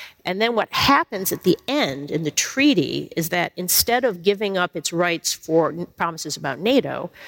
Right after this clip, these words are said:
Moscow gives up its rights with regard to Germany w-, w-, for cash. The treaty does not permit, prohibit nato expansion. There is no,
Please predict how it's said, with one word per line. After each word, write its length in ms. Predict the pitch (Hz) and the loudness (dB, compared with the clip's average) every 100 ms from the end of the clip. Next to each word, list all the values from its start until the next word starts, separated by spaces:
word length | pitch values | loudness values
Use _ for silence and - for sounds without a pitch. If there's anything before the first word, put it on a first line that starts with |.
| - - | -20 -2
Moscow 500 | - 190 196 214 214 | 4 6 4 0 -4
gives 240 | 190 180 185 | -2 -2 -2
up 200 | 170 - | -4 -6
its 200 | 156 - | -6 0
rights 320 | 170 165 - | 0 0 -4
with 120 | 160 | -10
regard 440 | 156 156 151 156 - | -4 0 0 -2 -8
to 100 | - | -4
Germany 640 | 160 160 156 151 139 151 _ _ _ - - _ | -2 0 0 0 0 -4 _ _ _ -20 -20 _
w-, 180 | 190 - | 2 2
w-, 140 | 180 180 - | 0 -2 -2
for 120 | 190 | -2
cash. 680 | - - 123 120 - - - _ _ _ - - - _ 180 | 2 2 2 -2 -2 -2 -6 _ _ _ -20 -20 -20 _ 2
The 140 | 185 | 2
treaty 380 | - 254 240 226 | 2 2 2 2
does 160 | 175 | 2
not 320 | 180 180 190 - _ _ | 2 4 4 0 _ _
permit, 300 | - 175 185 | 0 2 2
prohibit 320 | - 190 170 165 | 2 2 2 0
nato 220 | 165 151 | 0 -2
expansion. 640 | - - 131 - - - - | -4 -4 -6 -6 -14 -16 -2
There 180 | 190 - | 0 2
is 300 | 214 220 202 | 6 6 4
no, 360 | 196 170 170 | 0 2 2